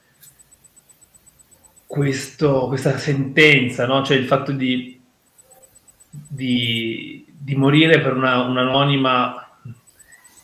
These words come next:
e una automatica sentenza, in qualche modo l'aspe-, l'aspetto disumano poi è un po', un po' quello,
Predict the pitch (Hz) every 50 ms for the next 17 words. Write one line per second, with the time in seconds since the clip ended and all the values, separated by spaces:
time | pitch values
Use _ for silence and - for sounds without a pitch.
0 | _ _ - 127 120 120 120 - - - 127 131 131 123 123 120 120 120 - -
1 | - 123 127 123 - - 147 135 135 139 139 143 135 - 147 135 139 131 123 -
2 | - 123 123 120 - 139 131 127 117 113 113 - 123 123 120 117 123 123 131 135
3 | 135 131 120 120 - - 147 143 147 - 143 131 - - 170 147 151 151 151 151
4 | 143 147 147 143 143 139 139 147 147 143 135 123 120 113 135 135 135 131 127 120
5 | 113 110 - 131 127 127 123 120 120 117 117 - - - - - - - - -
6 | _ - - 131 120 117 123 - 127 123 123 135 127 123 120 113 113 113 113 123
7 | 127 131 - - - _